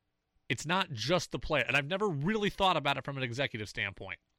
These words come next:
As the players leave, we always point to them. As a front-facing coach le-, or coordinator leaves, we point to them. But also, don't forget about the brain trust. Eric Eager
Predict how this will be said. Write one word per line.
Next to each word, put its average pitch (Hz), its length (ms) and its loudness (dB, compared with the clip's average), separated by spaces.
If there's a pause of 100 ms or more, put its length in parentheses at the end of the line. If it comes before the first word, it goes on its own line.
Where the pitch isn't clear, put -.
(500)
As 135 160 -2
the 120 100 -4
players 190 580 0
leave, 165 240 2
we 139 140 -2
always 196 320 0
point 180 300 -8
to 156 100 0
them. 127 320 0
As 135 160 -4
a 123 40 -2
front-facing 190 800 -4
coach - 420 -4
le-, 165 100 -8
or 156 140 -2
coordinator 147 540 -2
leaves, 135 280 -2
we 131 100 -4
point 127 280 -8
to 131 100 0
them. 113 280 0 (760)
But 127 140 2
also, 196 320 0
don't 208 360 -2
forget 160 400 -2 (360)
about 143 320 0
the 135 80 -6
brain 120 320 -2
trust. - 340 -4
Eric 143 260 0
Eager 127 280 2